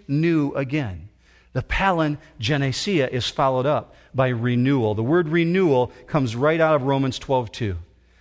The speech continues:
"And do not be conformed to this world, but be transformed by the renewing of your mind." So you get the complete new beginning again, and then the Holy Spirit invades your life,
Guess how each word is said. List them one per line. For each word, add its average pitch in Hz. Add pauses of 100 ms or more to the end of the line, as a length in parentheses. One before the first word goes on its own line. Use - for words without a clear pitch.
(500)
"And 139
do 170
not 202
be 180
conformed 131
to 139
this 131
world, 98 (260)
but 123
be 117
transformed 104
by 104
the 104
renewing 104 (300)
of 104
your 107
mind." 95 (800)
So -
you 120
get 143
the 127
complete 208
new 233
beginning 175
again, 98 (380)
and 147
then 131
the 113
Holy 214
Spirit 165
invades 151
your 160
life, 104